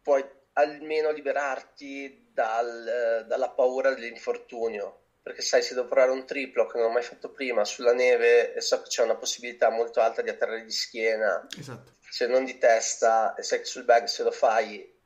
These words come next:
Speaker 1: al massimo ti prendi un po' di torcicollo
Speaker 2: Mm.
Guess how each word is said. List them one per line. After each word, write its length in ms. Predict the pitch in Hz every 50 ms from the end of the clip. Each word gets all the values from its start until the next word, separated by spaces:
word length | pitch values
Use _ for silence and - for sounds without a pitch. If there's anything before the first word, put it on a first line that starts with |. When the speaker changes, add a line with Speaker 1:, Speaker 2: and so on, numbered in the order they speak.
| _ _
Speaker 1:
al 120 | - 117 113
massimo 360 | 113 117 117 - - 131 117
ti 120 | - -
prendi 280 | - 120 110 104 107 107
un 100 | 104 110 -
po' 120 | - 110
di 120 | 107 107
torcicollo 1040 | - 117 107 - - - - - - 113 110 107 101 104 107 104 101 98 92 92 -
Speaker 2:
Mm. 120 | 139 127